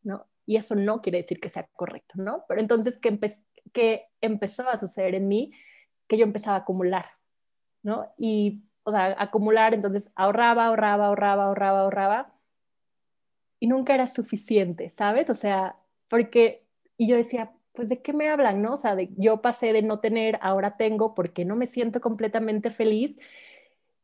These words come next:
Y de un día que pensé eso,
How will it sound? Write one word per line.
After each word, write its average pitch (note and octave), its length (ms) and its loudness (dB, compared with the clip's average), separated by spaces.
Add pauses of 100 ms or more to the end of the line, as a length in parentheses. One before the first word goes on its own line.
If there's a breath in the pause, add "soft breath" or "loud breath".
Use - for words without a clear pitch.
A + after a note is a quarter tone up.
(300)
Y C#4 560 4 (920)
de A#3+ 440 8 (800 loud breath)
un D#4+ 200 4
día C4 240 6
que A3 100 2
pensé G3+ 460 0
eso, A3 320 -4